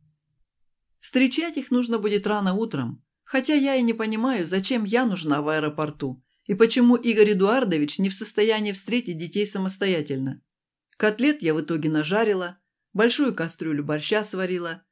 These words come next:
пюре к котлетам сделала. Заготовки для салатов стоят в холодильнике.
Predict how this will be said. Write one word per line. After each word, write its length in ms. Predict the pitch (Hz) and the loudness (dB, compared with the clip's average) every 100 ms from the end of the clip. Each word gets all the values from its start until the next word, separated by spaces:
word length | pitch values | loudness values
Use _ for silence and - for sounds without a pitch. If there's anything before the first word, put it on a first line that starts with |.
| _ _ _ | _ _ _
пюре 300 | - 240 202 | 2 4 4
к 80 | 226 | 0
котлетам 480 | 202 190 185 175 175 | -6 -2 -2 -2 -8
сделала. 640 | 175 170 160 156 151 151 _ _ _ _ _ 185 | -6 -4 -4 -6 -8 -12 _ _ _ _ _ 0
Заготовки 580 | 190 214 240 302 - | 4 4 4 0 -2
для 180 | 226 220 | 0 0
салатов 480 | 226 226 247 262 180 | 2 2 2 0 -6
стоят 300 | - 170 208 | -2 -2 -2
в 60 | - | -4
холодильнике. 840 | 151 147 165 202 185 - 175 | -2 0 0 -2 -2 -6 -12